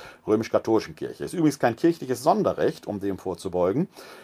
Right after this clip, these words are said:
Körperschaften des öffentlichen Rechtes können auch andere gründen. Viele jüdische Kultusgemeinden sind Körperschaften des öffentlichen Rechtes. Die Zeugen Jehovas ist eine Körperschaft des öffentlichen Rechtes. Und auch die Ahmadiyas, eine muslimische Sondergruppe, hat eine Körperschaft des öffentlichen Rechtes gegründet.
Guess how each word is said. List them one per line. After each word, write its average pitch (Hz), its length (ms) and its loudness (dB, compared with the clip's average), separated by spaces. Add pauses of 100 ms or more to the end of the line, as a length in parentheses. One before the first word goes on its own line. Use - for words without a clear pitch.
(100)
Körperschaften 131 640 6
des 104 80 -6
öffentlichen 110 400 -2
Rechtes 110 320 0
können 92 180 0
auch - 100 -2
andere 143 280 0
gründen. 139 320 2
Viele 135 240 -4
jüdische 104 420 -4
Kultusgemeinden 127 720 0
sind 107 140 -4
Körperschaften 107 600 2
des 90 160 -8
öffentlichen 92 400 -6
Rechtes. 90 380 -4
Die 127 100 -8
Zeugen 180 320 4
Jehovas 147 400 6
ist - 80 -4
eine 120 180 2
Körperschaft 110 480 2
des - 140 -10
öffentlichen 98 420 -6
Rechtes. 95 340 -4 (520)
Und 110 100 -4
auch 135 160 4
die - 160 0
Ahmadiyas, 131 720 2
eine 113 240 0
muslimische 107 520 -4
Sondergruppe, 131 640 2 (240)
hat - 240 4
eine 110 200 0
Körperschaft 110 600 2
des - 160 -8
öffentlichen 92 420 -6
Rechtes 113 420 -2
gegründet. 147 520 -2